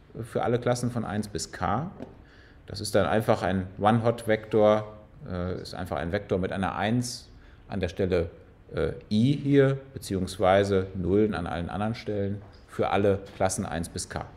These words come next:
Das Ganze multipliziert mit dem Logarithmus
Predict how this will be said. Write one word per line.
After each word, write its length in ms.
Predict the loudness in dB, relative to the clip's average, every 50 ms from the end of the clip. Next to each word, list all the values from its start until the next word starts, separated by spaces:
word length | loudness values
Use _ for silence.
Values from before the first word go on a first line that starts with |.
| -20 -20 -20 -20 -20 -20 -20 -20 -20 -20 -20 -20 -20 -20 -20 -20 -20 -20 -20 -20 -20 -20 -20 -20 -20 -20 -20 -20 -20 -20 -10 -4 -2
Das 120 | 0 4
Ganze 260 | 6 6 6 6 6 8
multipliziert 520 | 6 6 6 4 2 4 6 6 6 6
mit 120 | 4 4
dem 100 | 4 6 6
Logarithmus 880 | 6 6 6 6 6 6 6 6 6 8 8 8 8 4 0 -6 -8